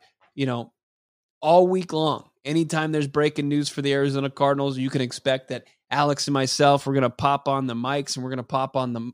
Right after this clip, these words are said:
on the cameras, and we're gonna be breaking down the biggest move in the latest moves from the Arizona Cardinals. And if there's no moves, we'll also be breaking that down. We just hope that that doesn't happen.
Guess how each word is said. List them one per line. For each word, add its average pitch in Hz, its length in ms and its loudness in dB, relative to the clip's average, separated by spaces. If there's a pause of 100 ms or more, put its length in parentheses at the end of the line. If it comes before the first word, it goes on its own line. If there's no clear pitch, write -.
on 117 200 -8
the 117 60 -8
cameras, 135 600 -2 (280)
and 127 100 -4
we're 135 60 0
gonna 131 120 2
be 123 160 2
breaking 127 420 2
down 123 440 0 (260)
the 127 80 -8
biggest 127 400 2
move 135 440 4 (520)
in 139 160 -4
the 123 80 -2
latest 135 420 0
moves 117 360 -2
from 131 200 0
the 120 120 2
Arizona 120 380 -2
Cardinals. 120 460 0
And 123 80 -4
if 120 120 -4
there's 127 160 0
no 160 200 2
moves, 208 440 0 (280)
we'll 147 120 2
also 156 200 2
be 151 120 2
breaking 143 480 0
that 143 240 0
down. 104 240 -4
We 117 100 -4
just 127 220 -6
hope 135 220 0
that 123 140 -6
that 131 200 -4
doesn't 120 240 -2
happen. 117 440 -6